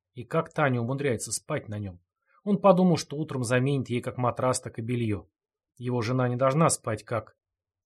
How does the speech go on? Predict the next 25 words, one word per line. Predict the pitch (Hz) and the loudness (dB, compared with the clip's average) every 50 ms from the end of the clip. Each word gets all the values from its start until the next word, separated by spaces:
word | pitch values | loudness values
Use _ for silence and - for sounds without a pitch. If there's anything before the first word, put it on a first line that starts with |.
| _ _ _ _ _ _ _ _ _ _ - | _ _ _ _ _ _ _ _ _ _ -12
Он | 123 117 110 | -10 -10 -8
тронул | - - 127 123 120 117 107 | -4 -4 -2 -2 -2 -2 -2
женщину | 104 117 113 104 - - 113 110 | -2 -2 -2 -2 -4 -4 -6 -6
за | 104 107 | -8 -8
плечо. | - 117 117 117 - - 113 98 - _ _ _ _ _ _ | -10 -10 -8 -6 -6 -6 -6 -6 -10 _ _ _ _ _ _
«Я | 117 123 135 135 | -6 -4 -4 -2
принёс | - 156 156 160 143 - - | -2 0 0 0 0 -2 -2
виноград», — | 135 143 156 165 156 165 135 - - _ _ | -2 -2 -2 -2 0 0 -2 -2 -4 _ _
сказал | - - - - 120 107 110 104 | -20 -10 -6 -6 -4 -2 -2 -4
Саша | - - - 123 123 - - 113 | -2 -2 -2 -2 -2 -4 -6 -8
и | |
всхлипнул. | 104 - - - 117 110 101 - - 95 95 - _ _ _ _ _ _ _ _ _ _ _ _ | -8 -8 -8 -6 -8 -10 -10 -10 -14 -20 -20 -20 _ _ _ _ _ _ _ _ _ _ _ _
Крошечная | - 120 127 123 - - - - 117 110 | -8 -6 -6 -6 -6 -6 -6 -6 -6 -6
ручонка | 107 104 - - 123 131 127 131 - 120 | -6 -6 -6 -6 -6 -6 -6 -8 -8 -6
в | 123 | -6
окне. | 120 - - 120 120 117 113 - _ _ _ _ _ _ _ | -6 -8 -8 -12 -12 -12 -14 -16 _ _ _ _ _ _ _
«Папа, | - 113 135 156 156 - - | -6 -2 -2 -2 -2 -4 -8
помоги | - - 101 104 104 98 104 143 160 | -16 -12 -8 -8 -6 -6 -6 -6 -6
мне». | 151 104 90 - _ _ _ _ _ _ _ _ _ | -6 -8 -10 -14 _ _ _ _ _ _ _ _ _
Наверное, | 151 165 170 175 165 170 160 | 0 4 4 6 6 6 4
Даша | 147 160 160 147 - - | 4 4 4 2 2 -2
звала | 120 120 123 131 135 131 127 120 | -6 0 2 2 4 4 4 2
отца | 117 - - - 135 123 | 2 0 -2 -2 -2 -2
и | 120 113 | -2 -4
дедушку. | 120 135 120 101 95 - - _ _ | -4 -6 -6 -8 -8 -12 -16 _ _